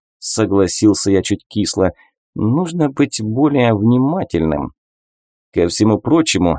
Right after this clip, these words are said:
ты жил с семьей барона, Пусть ты и не был ему родным, но тебя должны были хоть чему-то учить. Вряд ли тобой занимался сам барон. Зачем,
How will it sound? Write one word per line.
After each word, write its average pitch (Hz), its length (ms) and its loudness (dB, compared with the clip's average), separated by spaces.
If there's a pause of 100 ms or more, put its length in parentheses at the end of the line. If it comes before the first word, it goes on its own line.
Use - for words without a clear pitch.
(140)
ты 92 180 2
жил 127 240 2
с 117 60 -2
семьей 117 560 2
барона, 95 680 0 (220)
Пусть - 280 -2
ты - 100 -2
и 92 200 -2
не 101 160 4
был 92 200 0
ему 92 220 2
родным, 90 760 0
но 98 120 0
тебя 131 340 -2
должны 131 460 0
были 113 240 2
хоть - 380 -4
чему-то 123 640 0
учить. 92 540 0 (420)
Вряд 98 460 0
ли 147 100 2
тобой 139 380 2
занимался 120 680 2
сам 110 420 -2
барон. 85 400 -2 (240)
Зачем, 90 680 -4